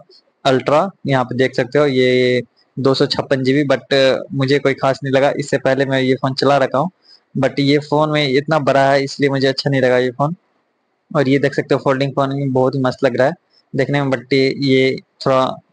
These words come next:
मेरे लिए सही नहीं होगा। और ये iPhone fifteen मुझे अच्छा लगा था, तो आप लोग comment करके बताएं कि मैं कौन सा phone लूँ। मुझे तो iPhone fifteen ही बहुत ही अच्छा लगा, तो मैं अभी नहीं बल्कि बाद में लूँगा, but iPhone fifteen ही सोच रहा हूँ। तो आप लोग comment करके बताएं कि आप लोग को कौन सा phone अच्छा लगा। और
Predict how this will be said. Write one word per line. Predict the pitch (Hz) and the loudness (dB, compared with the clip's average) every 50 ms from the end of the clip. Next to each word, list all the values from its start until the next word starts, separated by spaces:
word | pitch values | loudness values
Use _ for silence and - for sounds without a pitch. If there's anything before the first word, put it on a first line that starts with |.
| _ _ _ _ _ _ | _ _ _ _ _ _
मेरे | - 131 147 143 143 156 165 | -10 -4 -2 0 2 2 2
लिए | 170 165 | 0 0
सही | - 156 143 | 0 -2 -2
नहीं | 143 143 135 135 | 0 0 0 0
होगा। | 127 143 | 0 0
और | - - 135 131 131 123 | 0 2 2 2 2 2
ये | 127 131 139 139 | 0 2 2 2
iPhone | 135 135 - 160 151 143 | 2 0 0 -4 -4 -4
fifteen | - 139 - 160 156 | -4 -4 -2 -2 -2
मुझे | 151 147 139 147 | 0 0 2 2
अच्छा | 139 139 - - 147 | 2 0 0 0 0
लगा | 143 131 131 | 2 2 2
था, | 123 151 165 _ _ _ _ _ _ _ _ - | 0 -2 -4 _ _ _ _ _ _ _ _ -2
तो | 135 135 | 0 2
आप | 123 139 135 151 | 2 2 2 2
लोग | 156 151 | 0 0
comment | 156 160 165 165 147 | 0 0 0 0 -2
करके | 160 151 147 | -2 0 0
बताएं | 147 135 143 139 135 | 0 2 2 0 0
कि | 139 | 0
मैं | 139 135 131 | -2 -2 0
कौन | - 139 139 139 | 0 -2 -2 0
सा | 143 127 | -2 -2
phone | 127 135 135 135 | 0 0 -2 0
लूँ। | 139 143 | 0 0
मुझे | 143 143 160 165 | 0 2 2 2
तो | 165 156 | 4 4
iPhone | 139 139 147 151 147 143 | 4 2 2 0 -2 -2
fifteen | 143 135 - - 147 147 | -2 -2 -2 0 -2 0
ही | 147 | 0
बहुत | 131 135 131 127 | 0 0 0 2
ही | 135 | 0
अच्छा | 131 - - 131 | 0 0 0 0
लगा, | 131 127 135 | 0 2 0
तो | - 135 | 0 -2
मैं | 127 127 127 | -2 0 0
अभी | 127 131 151 | 0 0 -2
नहीं | 147 160 151 | 0 0 2
बल्कि | 147 139 135 139 139 | 2 2 2 0 0
बाद | 120 123 123 127 | 2 2 0 0
में | 131 127 | 0 -2
लूँगा, | 127 131 135 156 175 - _ _ _ _ - | -2 0 0 -2 -2 -4 _ _ _ _ -6
but | 131 123 | -2 0
iPhone | 127 127 123 143 135 131 | 0 0 0 -2 -2 -2
fifteen | - - 131 - - 143 143 | -2 -6 -4 -2 -2 -2 0
ही | 139 | 0
सोच | 135 - 139 123 - 131 | 0 0 0 0 0 0
रहा | 131 | -2
हूँ। | 131 147 165 - _ _ _ _ - | -2 -2 -6 -12 _ _ _ _ -2
तो | 143 | -2
आप | 139 - | 0 0
लोग | 147 139 143 | 0 -2 0
comment | 143 147 151 143 | 0 -2 -2 0
करके | 143 143 131 | -2 0 0
बताएं | 135 131 131 135 131 | 0 2 2 0 0
कि | 127 131 | 0 0
आप | 120 139 | 0 0
लोग | 127 | -2
को | - 131 | -2 0
कौन | 120 131 135 | -2 -2 0
सा | 135 139 | -2 -2
phone | 127 139 135 | -2 -2 -4
अच्छा | 131 - - | -4 -2 -2
लगा। | 131 139 147 147 | 0 0 2 2
और | - 135 131 127 | 2 2 0 0